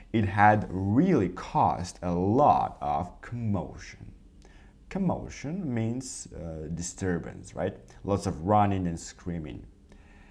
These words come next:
Uh, the bomb squad, <laughs> the bomb squad, what does it mean, squad? Squad means a team. If you've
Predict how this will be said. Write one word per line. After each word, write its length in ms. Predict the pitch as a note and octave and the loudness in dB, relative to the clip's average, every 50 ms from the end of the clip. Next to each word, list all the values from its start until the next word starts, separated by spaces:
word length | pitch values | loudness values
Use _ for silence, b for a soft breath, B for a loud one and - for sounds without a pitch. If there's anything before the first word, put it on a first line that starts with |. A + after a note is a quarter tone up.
| b b b b b b b b b b - - | b b b b b b b b b b -16 -12
Uh, 220 | - D#2+ C2 B1+ G#1+ | -10 -8 -8 -6 -6
the 120 | - E2+ | -6 -6
bomb 480 | D2 E2+ F#2+ D3 F#3+ A3 A#3+ A#3+ A#3 A3 | -4 0 2 2 4 4 4 2 0 0
squad, 800 | - - - - A2 G#2 F2 D#2 D2 C#2+ D2 E2+ A2 C3 F3 F3 - - - - - - - - - - - - - - - - - - - - - - - - - - - - - - - - | -4 -8 -6 -2 2 2 4 4 4 2 2 0 -2 -2 -6 -8 -10 -14 -20 -20 -20 -20 -20 -20 -20 -20 -20 -20 -20 -20 -20 -20 -20 -20 -20 -20 -20 -20 -20 -20 -20 -20 -18 -18 -20 -20 -12 -6
<laughs> 0 | |
the 400 | E3 C#3+ A2 - A#2 E2+ F2+ F#2+ | -4 -4 -2 -2 -2 -2 -2 -2
bomb 500 | F2 D2 D#2+ - A2 G#2 D#2 C2+ - - | -2 0 2 2 2 2 2 0 -6 -10
squad, 320 | - - - - B1+ G1+ G#1+ | -14 -14 -12 -12 -12 -12 -12
what 240 | - - - - B3 | -12 -12 -8 -6 -4
does 140 | C3+ E2+ | -4 -2
it 140 | E2 - - | -4 -6 -6
mean, 220 | D2+ D#2+ C#2 A#1+ - | -8 -8 -8 -10 -12
squad? 540 | - - - - - F2+ D#2+ C2 A#1 - | -16 -18 -14 -6 -4 -2 -2 -2 -4 -6
Squad 640 | - - - - F3+ F#3 D3 F#2 E2+ F#2 - - B B B B B B B B - | -10 -14 -6 0 6 8 10 10 10 8 6 2 B B B B B B B B -8
means 680 | - E2+ F2 F2 F2 F2+ F#2 F#2+ G2 F#2 - - - - - | -4 -2 0 0 2 0 0 0 -2 -4 -8 -10 -12 -10 -4
a 300 | - F2+ F#2 F#2 F2+ F2+ - - | -2 0 0 0 0 -2 -6 -12
team. 720 | - - - E3+ D#3 C3+ G2+ F2 C2+ B1+ A#1+ A#1+ - - - - - - - - - - B B B B B B B B | -14 -6 -4 -2 -2 0 -2 -2 -4 -6 -10 -14 -14 -14 -16 -18 -20 -20 -20 -20 -20 -20 B B B B B B B B
If 160 | - G#2+ A2+ B2+ | 0 0 2 2
you've 380 | D3 E3 F3+ F#3+ G3 - - | 4 4 4 4 2 0 -4